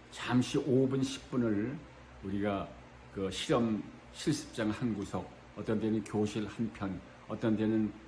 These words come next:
강당 한 구석에서 모여서 약 열, 한 이십 명, 열 내지 이십 명 정도의 학생들이 모여서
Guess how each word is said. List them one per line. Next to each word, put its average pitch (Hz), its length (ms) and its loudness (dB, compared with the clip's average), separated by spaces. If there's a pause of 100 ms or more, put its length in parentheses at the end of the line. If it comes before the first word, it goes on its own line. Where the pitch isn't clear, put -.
강당 110 440 2
한 123 220 2
구석에서 107 460 0
모여서 95 580 -2 (520)
약 120 320 2 (240)
열, 135 500 8
한 127 300 2 (240)
이십 113 320 0
명, 110 280 4 (600)
열 123 360 8
내지 113 320 0
이십 110 220 0
명 107 180 6
정도의 104 300 0
학생들이 101 500 -2
모여서 95 460 -2